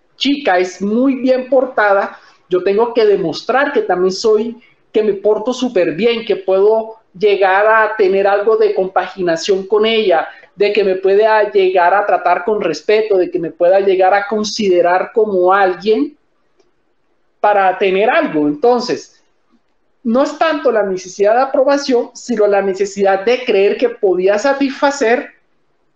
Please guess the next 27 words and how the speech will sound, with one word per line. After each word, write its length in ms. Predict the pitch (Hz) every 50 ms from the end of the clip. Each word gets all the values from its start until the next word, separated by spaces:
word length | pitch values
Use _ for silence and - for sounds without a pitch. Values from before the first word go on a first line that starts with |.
| _ _ _ _ _ _ -
las 180 | - 190 202 214
necesidades 640 | 214 196 202 202 185 190 196 175 160 165 180 180 180
de 100 | 190 185
Jessica, 560 | 226 269 277 - - - - - 117 - - _ _ _ - _ _ _
porque 340 | 226 220 220 214 214 202 196
Bar 320 | 196 190 202 - 196 - -
asumió 760 | - 254 254 - 302 311 285 277 269 254 262 285 - - - _ _ _ _ _ _ _ _ _ _ _ _ _ _ _ _ _ _ _ _ _ _ _ _ _
que 140 | - 240 240
Jessica 360 | 226 214 208 214 247 - 254
estaba 300 | 254 - 233 208 202 196
buscando 540 | 208 233 240 - - 240 214 208 208 208 226
un, 300 | 233 226 240 - - - -
un 180 | 220 208 214
chico 580 | 208 208 - 208 202 214 220 220 214 196 208 - _ _ _ _ _ _ _
más 380 | 196 196 202 202 196 - - - -
puesto, 440 | 254 311 320 302 302 302 - 185 170
más, 680 | - 180 185 196 202 208 214 214 - - - _ _ _ _ _ _ _ _ _ _ _ _ _ _ _ _ _
me-, 280 | - 226 240 269 285 277
mejor 480 | 254 233 233 254 254 247 - 277 277 -
comportado, 720 | 330 311 311 294 - 226 220 - 285 285 294 262 220 -
por 140 | - 185 175
así 220 | 170 160 - - 233
decirlo, 580 | 254 254 254 - 269 285 - - 151 156 147
como 240 | - 175 165 170 -
que 120 | - - 190
más 160 | 208 226 233
adecuado, 840 | 220 294 269 240 214 214 - 226 214 190 175 175 180 220 - -